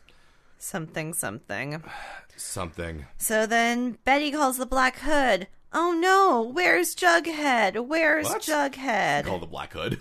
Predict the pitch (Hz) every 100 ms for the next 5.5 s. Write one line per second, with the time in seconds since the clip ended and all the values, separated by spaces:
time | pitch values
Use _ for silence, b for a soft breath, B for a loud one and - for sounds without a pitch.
0 | - 185 185 247 214 - 220 196 101 -
1 | - 175 160 107 95 85 - - _ b
2 | b b b b - - - - 202 254
3 | 220 208 233 - 214 202 185 180 185 170
4 | 127 107 - - - - - 92 95 -
5 | - - 71 160